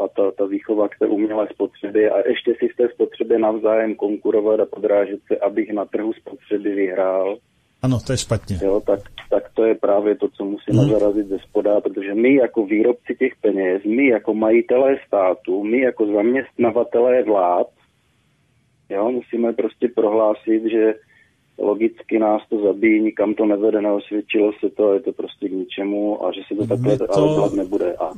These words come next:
Speaker 2: můžeme
Speaker 1: teď je jenom
Speaker 2: prohlásit
Speaker 1: otázka,
Speaker 2: až tehdy, když
Speaker 1: no
Speaker 2: to
Speaker 1: pozor.
Speaker 2: pochopíme.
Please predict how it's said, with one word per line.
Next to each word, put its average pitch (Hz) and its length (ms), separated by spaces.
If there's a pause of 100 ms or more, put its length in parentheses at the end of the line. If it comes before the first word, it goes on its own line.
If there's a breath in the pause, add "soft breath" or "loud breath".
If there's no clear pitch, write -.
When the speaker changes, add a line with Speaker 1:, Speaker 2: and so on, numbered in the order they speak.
(120)
Speaker 2:
můžeme 147 440
Speaker 1:
teď 123 100
je 143 60
jenom 139 120
Speaker 2:
prohlásit 139 440
Speaker 1:
otázka, 135 720 (340)
Speaker 2:
až - 160
tehdy, 135 300
když 127 140
Speaker 1:
no - 60
Speaker 2:
to 143 60
Speaker 1:
pozor. 120 160
Speaker 2:
pochopíme. 113 480